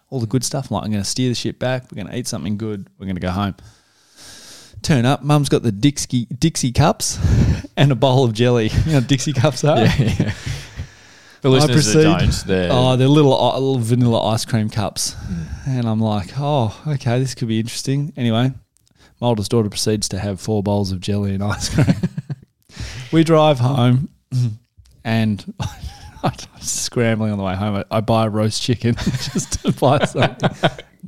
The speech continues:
Speaker 1: No one's interested in roast chicken 'cause they're now sleeping in the back of the car at five thirty heading home.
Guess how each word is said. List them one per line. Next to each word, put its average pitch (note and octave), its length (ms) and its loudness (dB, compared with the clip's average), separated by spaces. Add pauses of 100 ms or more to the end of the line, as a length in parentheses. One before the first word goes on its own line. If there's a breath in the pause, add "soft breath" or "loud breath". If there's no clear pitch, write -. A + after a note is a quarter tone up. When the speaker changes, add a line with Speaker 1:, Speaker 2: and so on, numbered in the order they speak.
(160)
Speaker 1:
No C3 220 6
one's B2 240 4
interested A#2 400 2
in A2+ 80 2
roast A#2 240 2
chicken A#2 280 2
'cause A2+ 140 2
they're A2+ 120 2
now A2+ 220 2
sleeping A2 420 -2
in G#2+ 60 -2
the G#2+ 80 0
back A2+ 200 0
of A2+ 80 -2
the A2+ 80 -2
car G#2 300 -2
at - 60 -12
five A2 280 -4
thirty A2+ 380 -4
heading A2 240 -2
home. G#2+ 440 -4